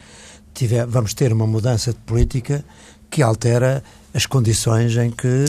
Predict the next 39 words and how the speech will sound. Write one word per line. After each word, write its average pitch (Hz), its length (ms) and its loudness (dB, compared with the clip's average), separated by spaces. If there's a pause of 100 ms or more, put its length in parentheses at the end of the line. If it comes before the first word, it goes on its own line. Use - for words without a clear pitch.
eh, 98 540 -4 (260)
a 104 40 -8
nossa 104 240 -4
economia 110 380 0
está 110 180 -4
a 127 40 0
operar. 113 400 -2 (460)
E, 151 360 0
num, 110 220 -2 (520)
em 107 100 -10
sentido 113 380 -4
muito 131 200 2
positivo. 120 580 -2 (640)
O - 60 -10
B 117 160 2
C 135 140 2 (120)
E, 151 120 2
como 101 200 -4
se - 120 -8
sabe, 131 520 0 (380)
só 135 240 2
em 120 80 4
Portugal 123 640 2 (260)
vai 117 360 2
investir 120 460 0 (280)
mais 110 380 0
de 101 100 -4
dezasseis 101 420 -2
mil 113 160 0
milhões 104 420 0
de 107 140 -2
euros 117 400 0
este 127 320 0
ano 113 260 0 (580)
na 123 140 4
compra 135 360 2
de 117 120 2
dívida 123 340 2
pública. 92 500 -2